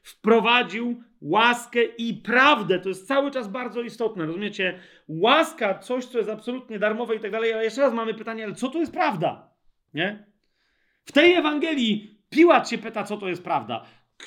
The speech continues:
czytelnik tej Ewangelii w tamtym momencie powinien tylko gorzko uśmiechnąć się pod nosem, tak? Wiedząc, do kogo mówi Piłat,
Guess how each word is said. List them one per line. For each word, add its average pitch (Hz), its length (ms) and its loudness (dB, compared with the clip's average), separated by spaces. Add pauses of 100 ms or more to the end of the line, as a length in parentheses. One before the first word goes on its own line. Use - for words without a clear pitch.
(120)
czytelnik 302 600 4
tej 220 180 4
Ewangelii 220 400 -2
w - 60 -16
tamtym 240 320 -2
momencie 240 320 -6
powinien 233 320 -8
tylko 226 260 -2
gorzko 247 420 2
uśmiechnąć 220 540 -8
się 208 80 -6
pod 190 220 -10
nosem, 170 480 0 (720)
tak? 202 340 4 (120)
Wiedząc, 196 500 0
do 233 120 6
kogo 254 360 4
mówi 226 680 0 (320)
Piłat, 202 520 2